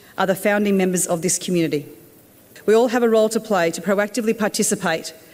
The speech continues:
and contribute to Ipswich's diverse creative community. As your new council, we are here to deliver on our commitments to the creative sector. And I am pleased to share today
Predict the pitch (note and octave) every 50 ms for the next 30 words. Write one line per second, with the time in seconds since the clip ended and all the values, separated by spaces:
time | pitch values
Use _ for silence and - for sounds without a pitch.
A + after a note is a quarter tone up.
0 | - - - - - G#3+ - - A3 G3 - - B3 G#3+ A3 F#3+ - G#3 - A3+
1 | A3 - - A#3+ - A3+ F3+ - G3 E3+ E3+ G3+ G3+ G#3 G#3 G#3 - - - -
2 | - - - G#3 G3 F#3 F#3+ F#3 - - - F3+ F3 E3 C#3+ C#3+ C#3 C#3+ - -
3 | - - - - - - - - - - - - - - - - - - - -
4 | - - - - - G#3+ A3+ A3+ A#3+ A3+ A3+ A3+ B3 C#4 - - G3+ F#3+ E3 D3
5 | - F#3+ F3 F#3+ G#3 - - - - G#3 G#3+ G#3+ A3 G#3+ G#3+ A3+ B3 B3 A#3+ A3
6 | G3+ G3+ G3+ G#3+ G#3 A3+ A#3 - G#3 G3 G3+ G3+ A3+ A3+ - A#3 F#3+ F3+ - G3
7 | G#3+ F#3+ - - - - - - - - - - A#3 G3 G3+ - G#3+ G3 F#3 F3+
8 | F3+ - - F#3+ E3+ - - D#3+ C3 - - - - - - - _ - - -
9 | _ _ _ - - - - - - - - - A3+ A3 A3+ A3+ A3+ - B3 B3
10 | C4+ C#4+ C4+ - - A3 - - G#3+ G3 G3+ G3 - F3+ E3 D3+ D3+ F#3 C4+ E4
11 | - - -